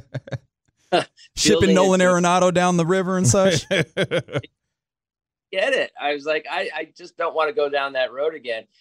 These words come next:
Speaker 1: And, but they're very fortunate in Denver, the Monforts are, because the, the venue is so fantastic, and they, it's a family atmosphere, and they still get thirty thousand fans in there, even though they're gonna lose a hundred,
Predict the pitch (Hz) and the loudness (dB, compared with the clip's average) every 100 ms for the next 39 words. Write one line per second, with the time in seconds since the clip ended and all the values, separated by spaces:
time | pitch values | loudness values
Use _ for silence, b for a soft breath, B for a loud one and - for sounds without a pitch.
0 | _ 120 120 120 - 123 123 _ _ _ | _ -6 -6 -8 -4 -4 -4 _ _ _
1 | 127 135 123 190 202 - 175 175 143 127 | -2 -2 2 2 2 0 -4 -4 -6 -8
2 | 120 _ - 127 110 156 160 113 107 117 | -8 _ -10 -8 -2 0 2 2 0 -2
3 | _ _ 123 120 131 147 - 101 - 98 | _ _ -4 0 0 -2 -4 -6 -4 -2
4 | 95 113 107 107 117 113 110 - - _ | -2 -2 -6 -6 -2 -2 -2 -8 -20 _
5 | _ _ _ - 120 117 113 - _ _ | _ _ _ -4 -2 0 -2 -6 _ _
6 | _ 113 107 156 147 113 - 104 92 - | _ -10 -4 -2 -2 -4 -6 -6 -6 -10
7 | _ - 107 87 85 80 - - - - | _ -10 -8 -8 -8 -8 -8 -12 -14 -18
8 | - 110 104 98 98 101 _ 107 98 95 | -6 -2 0 0 -2 -6 _ -2 0 2
9 | 92 98 _ - 98 - - 120 123 113 | -2 -6 _ -12 -10 -10 0 2 4 2
10 | 101 92 98 - 101 95 92 90 - 110 | 2 0 -4 -2 0 2 2 -2 -2 -2
11 | 98 90 107 95 92 95 90 90 82 92 | -2 -2 -2 -2 -2 -4 -4 -6 -10 -8
12 | 92 90 87 85 85 85 85 87 90 85 | -8 -10 -14 -10 -8 -8 -12 -8 -6 -6
13 | 85 85 82 87 78 76 92 82 80 | -6 -8 -6 -8 -6 -4 -2 -2 -4